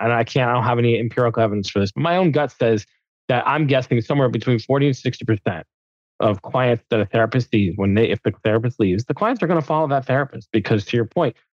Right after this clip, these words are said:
they already have a relationship. As long as it's not completely arduous, the person doesn't have to travel two hours to see the therapist, you know, they're not paying, you know, hundreds of dollars more to see that therapist.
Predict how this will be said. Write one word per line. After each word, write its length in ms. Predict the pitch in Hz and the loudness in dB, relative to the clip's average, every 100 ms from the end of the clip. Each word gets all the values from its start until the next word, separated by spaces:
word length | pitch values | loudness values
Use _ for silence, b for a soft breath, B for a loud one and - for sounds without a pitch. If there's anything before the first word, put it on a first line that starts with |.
| - | -4
they 80 | 117 | 0
already 160 | 120 | 0
have 240 | 113 131 147 | 0 -2 0
a 40 | |
relationship. 560 | 127 95 85 - 95 - | 0 -2 -6 -8 -8 -6
As 140 | 92 | -4
long 180 | 123 151 | 0 2
as 120 | 180 | 0
it's 80 | 147 | 0
not 280 | 139 143 - | 0 -2 -6
completely 440 | - 104 135 135 127 | -12 -2 0 0 0
arduous, 400 | 113 113 110 107 _ _ _ - | 0 2 2 0 _ _ _ -4
the 60 | |
person 280 | 123 120 123 | 0 0 2
doesn't 160 | 117 120 | 2 2
have 220 | 107 110 | 2 -2
to 80 | - | -4
travel 240 | 127 117 | -2 -2
two 180 | 117 - | -2 0
hours 240 | 117 113 110 | 0 0 -2
to 100 | 117 | -4
see 160 | 123 120 | 2 2
the 60 | |
therapist, 480 | 107 110 110 101 104 - _ _ _ - | 2 0 0 0 -4 -6 _ _ _ 0
you 100 | 113 | 2
know, 120 | 107 | 2
they're 80 | 104 | 2
not 220 | 110 123 | 0 -2
paying, 380 | - 123 107 107 | 0 2 2 2
you 100 | 110 | 2
know, 60 | 101 | 0
hundreds 280 | - 117 | 0 -2
of 40 | 113 | 0
dollars 240 | 113 113 | 2 2
more 220 | 110 110 | 2 0
to 80 | 107 | 0
see 160 | 98 113 | 0 0
that 160 | 107 104 | 0 2
therapist. 380 | 107 104 107 | 0 0 -6